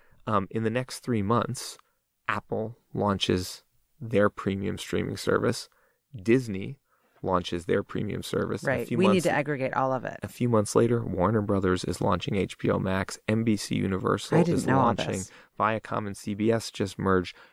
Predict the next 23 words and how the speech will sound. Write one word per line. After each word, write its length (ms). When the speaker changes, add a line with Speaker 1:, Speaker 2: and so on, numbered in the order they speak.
Speaker 2:
Okay, 180
so 140
Speaker 1:
Consu- 60
Speaker 2:
all 120
my 160
friends, 320
please 380
get 120
on 120
Likewise 460
Speaker 1:
<laughs> 40
Speaker 2:
because 220
I 100
need 160
efficiency. 600
Speaker 1:
You, 140
you 240
are 80
going 300
to 100
need 200
it 180
because 540